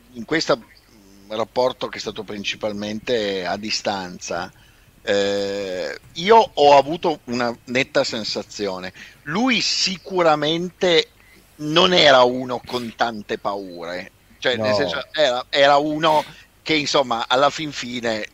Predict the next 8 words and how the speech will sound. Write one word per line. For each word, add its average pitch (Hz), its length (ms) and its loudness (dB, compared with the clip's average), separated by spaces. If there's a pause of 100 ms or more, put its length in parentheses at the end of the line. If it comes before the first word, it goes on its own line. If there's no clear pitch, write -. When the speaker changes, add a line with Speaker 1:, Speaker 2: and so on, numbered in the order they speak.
(400)
Speaker 1:
sarà 151 280 4
stato 151 240 -2
fatalismo, 98 920 -6
sarà 120 280 -2
stato 113 400 -8 (100)
quello 160 180 0
che 127 100 -6
volete, 101 340 -8